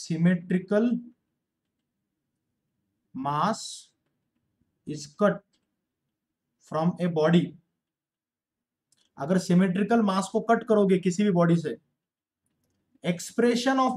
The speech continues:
moment of inertia does not change, expression of moment of inertia does not change। मतलब क्या? देखो, ध्यान दो, मतलब क्या?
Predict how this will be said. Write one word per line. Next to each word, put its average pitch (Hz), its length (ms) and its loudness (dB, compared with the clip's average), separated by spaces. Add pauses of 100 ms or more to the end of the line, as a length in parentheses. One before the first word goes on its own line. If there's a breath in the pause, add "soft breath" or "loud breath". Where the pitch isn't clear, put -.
moment 214 320 2
of 214 80 2
inertia 202 420 0 (100)
does 170 100 0 (100)
not 185 140 0
change, 151 340 -12 (1400)
expression 202 600 -2
of 214 120 0 (120)
moment 185 280 2
of 180 160 -4
inertia 180 560 -6 (1200)
does 151 180 -4 (120)
not 208 240 0 (480)
change। 143 380 -4 (280)
मतलब 202 380 4
क्या? - 160 -8 (720)
देखो, 175 260 0
ध्यान 156 300 0
दो, 117 220 -12
मतलब 175 260 0
क्या? 120 240 -14